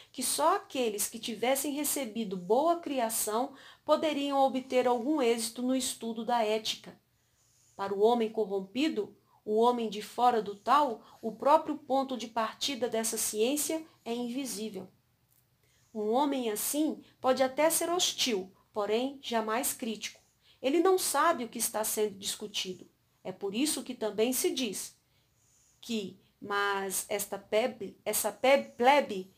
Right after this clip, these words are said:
que não conhece a lei é maldita." E, "Aquele que crer será salvo." Em assuntos não cruciais,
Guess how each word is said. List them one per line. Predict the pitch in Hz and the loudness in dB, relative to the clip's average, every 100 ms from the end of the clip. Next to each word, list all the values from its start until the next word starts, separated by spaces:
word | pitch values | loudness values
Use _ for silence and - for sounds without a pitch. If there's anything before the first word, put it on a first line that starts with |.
| _ _ | _ _
que | - 233 | -8 -2
não | 226 254 | 0 0
conhece | 254 220 220 226 226 | 0 0 2 2 0
a | 196 | -2
lei | 190 240 285 226 | 2 2 2 -4
é | - 220 | -4 0
maldita." | 247 254 - 190 - 185 _ _ _ _ _ _ - | 0 0 -4 -8 -10 -20 _ _ _ _ _ _ -6
E, | 226 - - _ - | -6 -6 -14 _ -6
"Aquele | 202 - 262 294 302 - | -6 -4 -2 0 0 -2
que | 240 | -10
crer | - 226 233 269 - | -6 -2 -2 -2 -4
será | 285 277 277 | -4 -2 -2
salvo." | - 202 180 - - _ _ _ _ _ _ _ - | -2 -2 -4 -8 -18 _ _ _ _ _ _ _ -6
Em | 226 226 | -4 -2
assuntos | 226 - 349 359 233 | -2 0 0 0 -2
não | 233 226 | -2 -2
cruciais, | 226 220 - 190 226 226 214 | -4 -6 -4 0 2 2 0